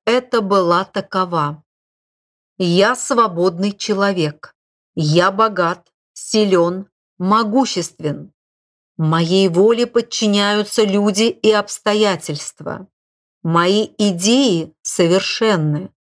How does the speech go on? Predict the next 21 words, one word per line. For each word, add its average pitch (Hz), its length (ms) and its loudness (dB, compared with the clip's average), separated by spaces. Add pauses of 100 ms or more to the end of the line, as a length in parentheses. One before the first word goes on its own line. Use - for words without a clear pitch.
(880)
Они 190 280 2
воплощаются 208 920 0
в 202 100 -4
жизнь 247 500 -2
и 214 80 -2
с - 140 -6
каждым 202 500 0
днём 220 320 2
приносят 208 760 2
мне 202 280 2
огромный 190 880 0
денежный 190 680 2
доход. 202 580 0 (1120)
Небесный 226 880 0
Отец, 196 720 -4
я 202 200 2
благодарю 202 600 0
Тебя 220 400 0
за 214 160 2
мой 220 280 0
успех, 185 720 -4